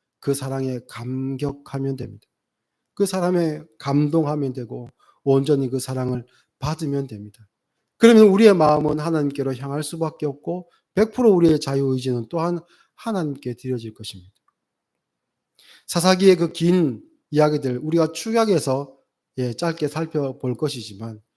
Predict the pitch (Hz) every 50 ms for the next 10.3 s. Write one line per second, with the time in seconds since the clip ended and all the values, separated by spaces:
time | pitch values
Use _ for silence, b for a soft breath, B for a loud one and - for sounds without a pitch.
0 | _ _ _ _ _ - 135 143 160 156 151 135 123 120 123 131 143 135 113 95
1 | - _ _ _ _ _ _ - 160 156 147 135 131 - - 123 120 117 - -
2 | - - 151 131 143 143 143 160 160 147 135 117 110 107 95 95 92 95 - _
3 | 196 185 208 220 220 214 208 B B B B B B B B - 240 247 220 208
4 | 185 185 190 196 196 185 165 214 214 202 185 180 175 160 - 165 143 - 170 170
5 | 170 165 170 B B B B B _ - 160 185 190 185 175 - - 151 160 156
6 | 151 147 131 135 135 143 143 135 - - 131 127 127 147 147 147 160 143 147 143
7 | 143 151 160 185 202 208 202 - 190 156 135 127 151 135 127 123 110 113 107 123
8 | 151 175 - _ _ _ _ _ _ _ 113 117 113 107 104 104 120 156 175 -
9 | _ _ _ _ - 123 113 104 - - 104 - - 123 127 113 113 110 107 -
10 | - - - 117 - _